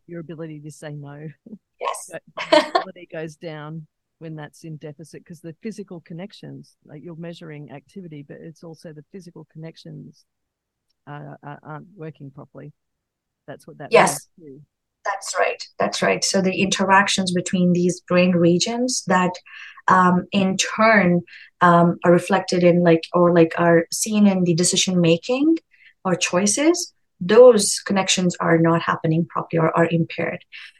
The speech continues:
Speaker 2: Um, and then what was fascinating is that our lab and, uh, Doctor Bernice Porges and Doctor Henry Begleiter were the first one to show that this is prior to any alcohol initiation, children of, um, parents with alcohol use disorder showed that impairment.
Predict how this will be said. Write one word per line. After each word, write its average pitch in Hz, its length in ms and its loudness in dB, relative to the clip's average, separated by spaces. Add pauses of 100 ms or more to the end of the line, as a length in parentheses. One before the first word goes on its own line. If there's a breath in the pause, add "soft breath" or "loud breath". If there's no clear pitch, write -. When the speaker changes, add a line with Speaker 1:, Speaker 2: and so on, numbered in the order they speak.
(120 loud breath)
Speaker 2:
Um, 196 320 2
and 202 180 6
then 196 300 6
what 196 120 0
was 214 160 2
fascinating 202 580 2
is 175 220 2
that 175 280 2
our 175 220 2
lab 180 320 2 (100)
and, 170 320 2
uh, 165 180 -4 (120)
Doctor 165 220 0
Bernice 170 360 2
Porges 170 400 2
and 170 220 2
Doctor 170 320 -2
Henry 170 340 2
Begleiter 170 380 2
were 170 100 -2
the 170 80 2
first 220 320 -2
one 190 140 -2
to 185 80 -2
show 196 260 0
that 170 200 2 (520 loud breath)
this 190 160 -2
is - 360 -4
prior 220 520 6
to 226 140 -2
any 196 260 0
alcohol 180 380 2
initiation, 175 760 0
children 185 360 0
of, 170 140 0 (260)
um, 165 360 4 (420 loud breath)
parents 185 380 2
with 175 100 0
alcohol 175 400 2
use 170 140 4
disorder 170 480 4
showed 180 380 -2
that 165 160 2
impairment. 170 680 -2